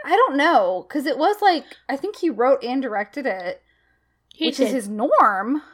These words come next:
Speaker 1: but I just, I didn't like it as much. I didn't hate it, but I was, like,
Speaker 2: Yeah.
Speaker 1: I was, like, checking how lo-, much longer I had left. Like
Speaker 2: And see, don't you feel this is,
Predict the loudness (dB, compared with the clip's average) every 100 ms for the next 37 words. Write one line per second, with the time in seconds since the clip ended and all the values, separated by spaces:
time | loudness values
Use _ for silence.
0 | _ _ -8 -6 -4 -4 -6 -6 -4 -4
1 | -6 -6 -6 -2 -2 -2 -2 -2 4 4
2 | 2 -4 0 2 2 0 -2 _ _ 0
3 | 6 8 8 4 4 6 4 4 2 0
4 | 0 -8 -6 -6 -6 -8 -10 _ -4 -2
5 | -2 -4 -6 -6 -8 -10 -6 -8 -8 -12
6 | -10 -10 -12 -12 -12 -12 -14 -20 -20 _
7 | _ _ _ _ 0 0 2 0 4 2
8 | 6 6 6 6 6 6 0 -6 -4 -2
9 | -4